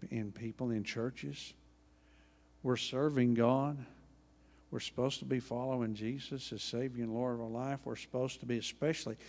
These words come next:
Pentecostal churches, are supposed to be listening to the Spirit of God.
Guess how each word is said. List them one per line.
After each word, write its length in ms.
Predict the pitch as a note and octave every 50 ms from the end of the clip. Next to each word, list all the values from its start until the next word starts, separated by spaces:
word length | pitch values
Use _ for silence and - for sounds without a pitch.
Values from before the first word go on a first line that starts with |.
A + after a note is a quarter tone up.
| - - - -
Pentecostal 720 | - D3+ D3 D3+ C#3 - - C3+ C#3+ D3+ D3 - - C3 A#2
churches, 480 | - - A#2+ A#2 - - C#3 A#2 G#2+
are 80 | A#2 A2
supposed 420 | - - - C#3+ D3 D3 - -
to 60 | C3+
be 160 | A#2+ B2 A#2+ A#2
listening 580 | A2+ A2+ A#2+ C#3+ E3 D#3 - - C3+ B2+ A2+
to 120 | - A#2+ A2+
the 100 | G#2+ A2
Spirit 520 | - - - - C3 C3 C#3 C3+ C3 A#2+
of 160 | A2+ G2+ A2+
God. 420 | A2+ A#2+ A2+ A#2+ C3+ D3 D#3 E3